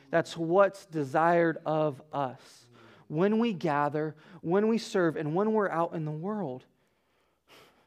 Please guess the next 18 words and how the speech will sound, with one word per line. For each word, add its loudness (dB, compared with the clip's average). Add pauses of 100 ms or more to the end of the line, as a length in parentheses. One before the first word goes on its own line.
(120)
I -12
mean, 2
I 4
got 2
a 2
whole 2
other 2
list -2
here. -2
I -2
mean, -2
you -2
could -2
probably 2
think -8
of 0
a -10
few. -4